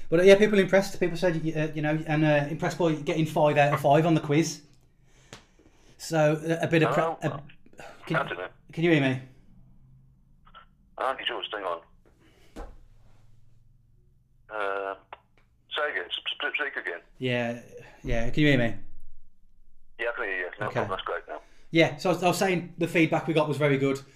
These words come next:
Speaker 1: and, uh, they were impressed that you got the five out of five in the quiz. So a bit of, a bit of pressure.
Speaker 2: I think I dropped it, I dropped, dropped it, dropped a tad lucky, I think, on the question.
Speaker 1: Yeah, I know, yeah. But, uh, extra pressure on the quiz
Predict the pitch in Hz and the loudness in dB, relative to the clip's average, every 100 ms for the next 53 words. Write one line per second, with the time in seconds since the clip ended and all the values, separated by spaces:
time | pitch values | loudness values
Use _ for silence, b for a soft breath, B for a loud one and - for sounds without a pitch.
0 | b b b b b 143 143 139 135 - | b b b b b -4 0 0 -2 -6
1 | - - _ 156 139 135 139 135 151 135 | -12 -20 _ -6 -2 0 0 0 -2 -4
2 | 160 139 139 135 135 - 139 135 135 131 | -4 -4 -2 -2 -2 0 2 4 2 0
3 | 131 131 127 127 - - 139 131 131 127 | 0 2 4 2 -2 -4 -2 -2 0 0
4 | 123 - - 139 123 127 - - - 135 | -2 -6 -6 0 2 0 -4 -14 -8 2
5 | 156 147 143 143 156 139 143 156 127 139 | 4 4 0 0 2 2 0 -2 0 0
6 | - - 135 - 127 127 - 139 - 143 | -2 -4 -4 -6 -6 -6 -8 -8 -6 -6
7 | 151 - - - 123 - 107 - 98 82 | -6 -10 -12 -8 -6 -6 -6 -4 -4 -4
8 | - 87 85 85 85 80 87 - 139 131 | -4 -4 -6 -10 -8 -8 -8 -4 -2 0
9 | 120 113 110 104 104 98 - - 151 147 | 0 -2 -4 -4 -6 -6 -6 -2 2 4
10 | 139 - - - 165 160 165 165 151 - | 4 0 -10 -4 -2 0 2 2 2 2
11 | 143 143 143 143 143 127 - | 0 0 0 2 0 0 -4